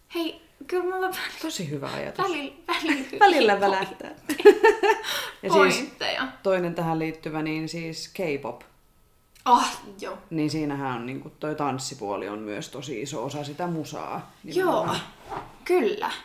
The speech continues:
Speaker 2: Ja se on niinku, siitähän järjestetään ihan Suomessakin kisoja ja kaikkea. Et se
Speaker 1: Joo.
Speaker 2: on ihan semmonen mun mielestä nykypäivän laji.
Speaker 1: Ja musta tuntuu, että, mm,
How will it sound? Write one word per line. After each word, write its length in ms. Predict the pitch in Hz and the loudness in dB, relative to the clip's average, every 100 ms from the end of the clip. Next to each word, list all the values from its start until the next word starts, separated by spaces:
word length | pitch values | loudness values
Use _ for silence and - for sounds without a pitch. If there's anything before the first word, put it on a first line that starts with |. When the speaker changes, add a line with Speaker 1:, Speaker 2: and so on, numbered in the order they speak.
| - | -12
Speaker 2:
Ja 100 | 139 | -8
se 180 | 143 | -6
on 140 | 120 123 | -6 -6
niinku, 380 | 135 143 170 - | -8 -8 -8 -8
siitähän 320 | 160 160 151 | -8 -6 -4
järjestetään 440 | 151 151 - 143 147 | -2 -4 -6 -6 -6
ihan 120 | 143 | -6
Suomessakin 540 | 143 156 135 147 139 | -6 -8 -10 -12 -14
kisoja 460 | - 135 139 135 - | -14 -12 -12 -12 -12
ja 160 | 160 | -14
kaikkea. 400 | - - - 196 196 - - _ _ _ - | -12 -14 -14 -12 -12 -12 -20 _ _ _ -20
Et 100 | - | -18
se 120 | - | -10
Speaker 1:
Joo. 100 | 262 | -6
Speaker 2:
on 120 | 220 | -6
ihan 160 | 160 160 | -6 -10
semmonen 400 | 170 156 180 180 - _ _ _ _ _ | -12 -12 -10 -12 -14 _ _ _ _ _
mun 100 | - | -16
mielestä 260 | 147 170 151 | -14 -14 -14
nykypäivän 580 | 156 180 185 196 208 202 - - - | -14 -12 -10 -8 -8 -10 -18 -20 -12
laji. 340 | 185 196 190 - _ _ | -8 -6 -8 -12 _ _
Speaker 1:
Ja 100 | 233 | -2
musta 200 | 233 294 | -2 -2
tuntuu, 500 | 320 277 262 247 233 - | -4 -4 -2 -2 -2 -2
että, 400 | 226 233 226 - _ _ _ _ | -2 -4 -8 -20 _ _ _ _
mm, 440 | 233 226 220 214 | -4 -4 -4 -6